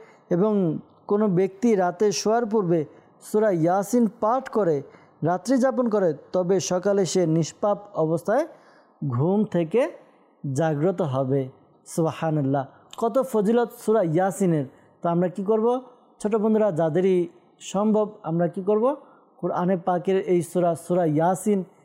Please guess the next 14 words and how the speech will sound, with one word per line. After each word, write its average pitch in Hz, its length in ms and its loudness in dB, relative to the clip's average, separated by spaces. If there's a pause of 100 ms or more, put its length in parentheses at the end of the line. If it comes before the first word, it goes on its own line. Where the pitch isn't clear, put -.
(260)
তিলাওয়াত 196 440 2
করব। 175 340 0 (340)
প্রতিদিন 208 420 2
যদি 190 160 2
সম্ভব 180 300 0
হয় 170 200 0
রাতের 165 260 0
বেলা 185 180 2
আমরা, 175 360 0 (340)
আহ, 151 180 0
সূরা 170 280 0
ইয়াসিনের 170 580 0
তিলাওয়াত 175 300 0
করব। 165 320 0